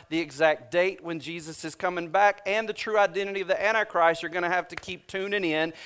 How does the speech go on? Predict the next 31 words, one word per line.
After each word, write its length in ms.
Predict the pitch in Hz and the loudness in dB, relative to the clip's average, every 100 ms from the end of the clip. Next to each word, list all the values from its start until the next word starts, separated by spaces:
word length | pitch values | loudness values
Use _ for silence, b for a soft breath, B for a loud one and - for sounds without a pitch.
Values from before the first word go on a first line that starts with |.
| B | B
every 360 | - 151 156 165 | 0 0 0 -4
single 680 | 160 - 156 147 160 151 147 | -4 -6 -6 -4 -4 -4 -6
week. 580 | - 147 110 _ - - _ | -8 -8 -8 _ -20 -20 _
That 260 | - 110 - | -10 -10 -10
was 160 | - 135 | -14 -14
a 80 | 170 | -10
joke, 440 | 147 147 107 - | -2 0 0 -8
but 140 | 123 - | -18 -12
there's 200 | 123 113 | -12 -12
a 40 | |
few 160 | 151 147 | -16 -14
people 380 | 170 143 135 | -12 -10 -10
in 100 | 131 | -10
here 160 | 113 120 | -8 -6
to 100 | 127 | -6
laugh 360 | 131 117 110 - | 0 0 0 -8
at 100 | 120 | -2
my 160 | 160 | 0
jokes 400 | 170 226 190 - | 4 4 4 0
now. 240 | 175 175 104 - b b b b - | -2 0 0 -6 b b b b 4
All 80 | 156 | 6
right, 140 | 143 | 6
here 100 | 185 | 6
we 80 | 226 | 6
go. 260 | 220 156 - B | 8 6 4 B
The 120 | 190 | 0
first 320 | 190 247 262 - | 4 6 6 4
three 180 | 269 | -2
verses 440 | 262 262 262 - 220 | 2 4 4 2 0
of 120 | 226 | 2
Revelation 720 | 240 247 233 240 226 226 147 | 4 4 4 2 0 -4 -4